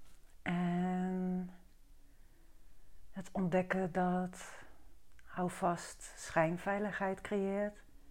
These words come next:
een illus-, eh, illusie is.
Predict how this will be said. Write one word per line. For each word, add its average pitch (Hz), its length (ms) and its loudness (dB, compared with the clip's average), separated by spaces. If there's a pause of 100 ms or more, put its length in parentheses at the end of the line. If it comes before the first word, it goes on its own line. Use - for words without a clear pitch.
(680)
een 180 180 2
illus-, 170 380 2 (140)
eh, 156 100 -4 (220)
illusie 180 500 2
is. - 240 -10